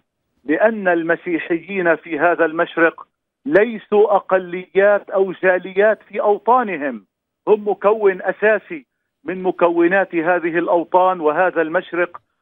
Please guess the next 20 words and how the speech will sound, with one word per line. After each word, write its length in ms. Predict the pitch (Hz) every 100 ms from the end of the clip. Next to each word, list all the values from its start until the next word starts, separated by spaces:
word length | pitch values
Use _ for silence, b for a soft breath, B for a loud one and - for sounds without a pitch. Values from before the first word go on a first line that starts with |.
| _
وهذه 520 | 151 156 220 196 175 170
الأمة 420 | 196 277 220 175
العربية 760 | 170 143 160 160 180 - 165 156 _ _ _ -
التي 520 | 156 185 190 180 175 _ _ _ _ _
نفتخر 600 | 170 - 226 214 190 185 180
بانتمائنا 960 | 175 190 175 - 175 180 196 170 165
إليها، 540 | 180 165 180 147 160 160
ونتمنى 840 | 160 180 175 202 240 220 185 165 b b b -
أن 160 | 196
تكون 380 | 185 180 214 208
أوضاعها 760 | 185 180 170 175 185 180 160 170
في 120 | 175
المستقبل 760 | 170 165 - 196 - 147 170
أفضل، 340 | - 220 - 170
أفضل 500 | 175 190 - - 170
حالاً 520 | - 196 190 170 165 156 _ _ _
مما 320 | 165 190 175
هو 220 | 160 180 165
عليه 600 | 135 156 170 143 170 151
اليوم. 360 | 147 139 110